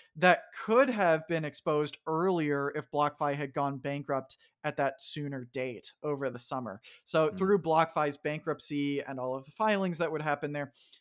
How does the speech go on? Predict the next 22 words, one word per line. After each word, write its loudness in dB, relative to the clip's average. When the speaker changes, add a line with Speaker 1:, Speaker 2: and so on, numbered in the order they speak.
Speaker 1:
it 2
would 0
start 0
to -6
unravel 2
the 0
liabilities 2
that 0
F -2
T -6
X -6
and -8
Alameda -6
had. 4
And -2
it 2
looks 2
like 4
they, 0
they, 0
<laughs> -6
uh, 4